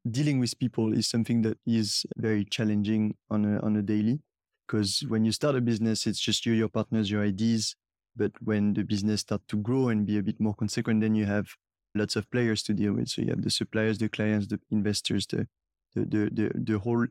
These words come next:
ecosystem to, to deal with. And so it's really this relationship with people, I think, that I grew with Maison twenty-one G while I was a bit more of a financial strategist guy in the beginning of this, uh, this adventure. At the end of the day, you really have to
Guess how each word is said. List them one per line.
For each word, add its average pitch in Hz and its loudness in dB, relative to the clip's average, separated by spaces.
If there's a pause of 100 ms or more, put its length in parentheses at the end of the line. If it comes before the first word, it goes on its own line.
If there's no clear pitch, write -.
ecosystem 107 0
to, 104 2
to 110 -2
deal 113 0
with. 101 0 (500)
And 104 -2
so - -2
it's - -2 (480)
really 131 2
this 131 0
relationship 123 2
with 117 0
people, 117 0
I 104 0
think, 110 0
that 101 0 (640)
I 107 0
grew 113 0 (220)
with 110 2
Maison 107 0
twenty-one 107 0
G 107 0
while 110 2
I 104 0
was 104 0
a 107 0
bit 104 -2
more 113 2
of 98 -2
a 101 0
financial 107 0
strategist 104 0
guy 107 2
in 101 0
the 98 -2
beginning 107 0
of 98 -2
this, - -2
uh, 107 -4
this - -2
adventure. 113 0
At 107 0
the 110 0
end 113 0
of 101 -2
the 107 0
day, 113 0
you 104 0
really 107 0
have 107 -4
to 101 -2